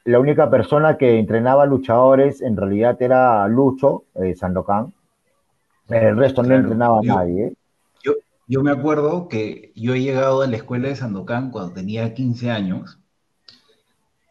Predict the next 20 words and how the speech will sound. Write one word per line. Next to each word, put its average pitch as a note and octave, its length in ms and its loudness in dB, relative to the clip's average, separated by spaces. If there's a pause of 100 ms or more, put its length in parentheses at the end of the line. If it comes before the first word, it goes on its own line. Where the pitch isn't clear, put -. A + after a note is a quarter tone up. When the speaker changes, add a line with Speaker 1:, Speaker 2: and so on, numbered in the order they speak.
(280)
Speaker 2:
Y A#2 140 -8
Sandokan, C3+ 840 -4 (360)
todo, C#3+ 360 -4 (180)
siempre E3+ 400 -4
que C3+ 80 -4
hablaba C#3 380 -2
cosas D#3 320 -6
bacanes, C3 720 -4
siempre B2+ 380 -6
decía A2+ 320 -4
Bad G2 220 -6
Boy. F2 280 -8 (460)
Que G2+ 120 -14
Bad G2+ 240 -12
Boy F#2 320 -10
esto, A#2 320 -12
y F2+ 80 -16
que F#2+ 100 -18
era F2 120 -12
muy E2 160 -18